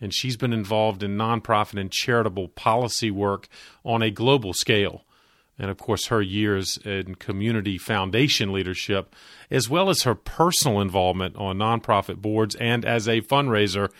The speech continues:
that combination is gonna give you lots to think about and certainly take away from this conversation.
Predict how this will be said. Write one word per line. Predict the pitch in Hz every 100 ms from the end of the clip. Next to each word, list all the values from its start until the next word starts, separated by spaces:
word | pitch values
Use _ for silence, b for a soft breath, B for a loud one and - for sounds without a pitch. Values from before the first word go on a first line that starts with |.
| B B B B
that | 120 120
combination | 139 127 117 113 110 - 104
is | 104 95
gonna | 107 101
give | 104 95
you | 104
lots | 92 98 107 110 -
to | - 104
think | 107 98
about | 95 95 98 95
and | 98 92
certainly | - 98 87 92 87 b b b
take | 107 90
away | 92 92 90
from | - 92
this | 87 -
conversation. | 90 82 85 95 87 - -